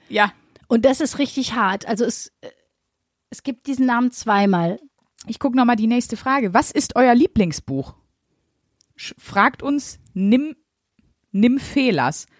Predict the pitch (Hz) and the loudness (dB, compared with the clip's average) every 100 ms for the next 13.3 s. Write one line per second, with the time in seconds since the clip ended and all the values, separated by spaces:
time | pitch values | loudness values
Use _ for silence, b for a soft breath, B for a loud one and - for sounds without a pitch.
0 | _ - 190 190 - 247 214 240 - 247 | _ -12 -8 -8 -6 -6 -6 -8 -2 -2
1 | 247 214 226 - 254 254 247 233 233 220 | 0 0 0 0 0 2 2 4 2 2
2 | 254 - - 247 240 - 131 - - 196 | 0 0 -2 -2 -2 -2 -4 -6 -4 -4
3 | _ _ _ _ _ - 156 262 160 135 | _ _ _ _ _ -12 -8 -8 -6 -8
4 | - 123 131 _ - 214 202 - 208 240 | -4 -4 -4 _ -6 -2 -2 0 0 2
5 | 285 285 277 277 - - 240 220 247 247 | 4 4 4 2 -2 -4 -2 2 0 2
6 | 233 214 214 202 233 254 196 240 233 214 | 2 2 0 0 -2 -2 -2 -2 -4 -4
7 | 190 - 233 233 196 196 214 196 202 240 | -4 -2 0 0 2 0 0 0 0 0
8 | 240 - 233 240 220 202 185 185 175 190 | -2 -2 0 0 0 -2 0 -2 0 -2
9 | 202 214 214 220 262 349 _ _ 208 - | -2 0 2 2 2 -2 _ _ -20 -20
10 | 214 180 170 - 196 - 202 202 185 185 | -14 -4 -2 -2 -4 -2 -2 -2 -4 -4
11 | 208 - - - _ _ _ _ _ - | -4 -8 -18 -18 _ _ _ _ _ -12
12 | 202 208 202 190 180 185 190 277 330 294 | -8 -4 -2 0 2 2 4 4 2 2
13 | 247 277 226 | 2 2 -2